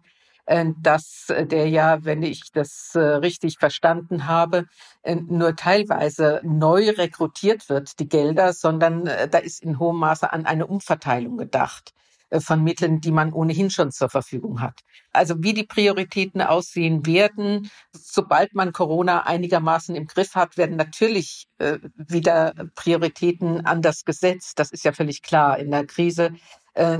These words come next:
äh, da dominiert erstmal die Bewältigung, äh, der Krise. Aber ich glaube, dass diese, äh, Krise auch eins deutlich gemacht hat, ähm, dass man ein, äh, Gesundheitssystem nicht auf Kante nehmen darf, wie das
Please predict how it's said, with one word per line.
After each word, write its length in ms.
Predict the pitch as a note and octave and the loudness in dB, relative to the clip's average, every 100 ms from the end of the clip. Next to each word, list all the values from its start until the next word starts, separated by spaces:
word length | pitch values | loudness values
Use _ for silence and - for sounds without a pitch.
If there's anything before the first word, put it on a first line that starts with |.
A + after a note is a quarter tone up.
| E3 | -2
äh, 140 | E3 D3+ | -2 2
da 120 | D#3 | 2
dominiert 520 | E3+ E3 E3+ E3+ F3 | 2 0 -2 -2 0
erstmal 340 | - - D#3+ | -4 -2 -2
die 120 | D#3 D#3 | -2 -4
Bewältigung, 680 | D3+ D#3+ D#3 - D#3 D#3+ F3 | 0 0 0 -2 -2 -2 -2
äh, 100 | D3+ | -2
der 160 | E3 | 0
Krise. 540 | D3+ - G3 F3 B2+ A#2 - - - - | -2 0 0 0 -2 -4 -8 -20 -20 0
Aber 360 | E3 E3+ E3 | 2 4 2
ich 140 | D#3 - | -2 0
glaube, 320 | F3+ G3 G#3 | 2 2 0
dass 180 | F#3 - | -4 -2
diese, 920 | G3 E3+ F3+ F3+ F3+ - E3 F3 E3+ | -4 0 2 2 0 0 2 2 0
äh, 80 | E3+ | -4
Krise 300 | E3 F#3+ F#3+ | -2 0 2
auch 100 | D#3+ | 2
eins 360 | - D#3+ G#3+ - | 2 0 0 -4
deutlich 420 | F3+ F#3+ F#3+ G#3+ | -2 -2 -4 -8
gemacht 460 | - F#3+ F#3+ - - | -6 -2 -4 -4 -2
hat, 240 | G3+ G3+ _ _ _ - - | -2 -2 _ _ _ -20 -8
ähm, 440 | - F3+ F3 F3+ - | 0 2 2 -2 0
dass 440 | - E3 - - - - | 0 0 -2 -16 -6 -4
man 320 | E3+ F3 E3+ | 0 0 -2
ein, 420 | F3 E3+ E3 E3+ E3+ | -4 -4 -2 -4 -4
äh, 140 | E3+ | -4
Gesundheitssystem 1800 | E3+ D3 F#3+ G#3 G3 F#3+ - - - - D#3+ F3 - F3 F#3 - F#3 F3 | -4 -2 -2 0 -2 -4 -8 -16 -8 -2 2 2 0 -2 -4 -2 0 2
nicht 220 | F#3 - | 0 0
auf 180 | D#3+ D#3 | 0 0
Kante 320 | - A3 A#3 | -2 -2 0
nehmen 320 | D#3 C3 C3 C#3 | 0 -2 -2 0
darf, 480 | C3+ D#3 E3+ - - | 2 2 0 -8 -14
wie 240 | D#3+ F3 | -6 -2
das 400 | E3+ D#3+ - - | 0 -2 -8 -20